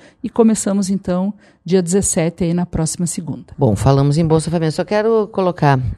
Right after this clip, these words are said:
Speaker 2: dia C de Cooperar, Assise, Cicobi, Cressol,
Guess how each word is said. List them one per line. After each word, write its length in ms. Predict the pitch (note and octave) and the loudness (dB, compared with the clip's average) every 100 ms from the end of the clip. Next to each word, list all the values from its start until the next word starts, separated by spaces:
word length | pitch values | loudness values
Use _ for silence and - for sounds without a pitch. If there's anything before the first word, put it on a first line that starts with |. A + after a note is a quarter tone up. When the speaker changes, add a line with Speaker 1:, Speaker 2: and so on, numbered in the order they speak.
| - | -8
Speaker 2:
dia 200 | D#3 F3+ | 0 2
C 200 | F3 G#3+ | 2 0
de 80 | G3 | -2
Cooperar, 560 | G3 F#3 F3+ D3 A#2 - - | -2 -2 0 2 0 -2 -4
Assise, 760 | D3+ - F#3 G#3 A3 A#3+ - _ | -4 -2 -4 -4 -4 -6 -10 _
Cicobi, 760 | - - - D3+ D3 E3 F3+ _ _ _ - | -6 -4 0 4 4 2 -4 _ _ _ -6
Cressol, 680 | F3 F#3+ - D3+ D3 E3 | -2 -2 0 2 2 0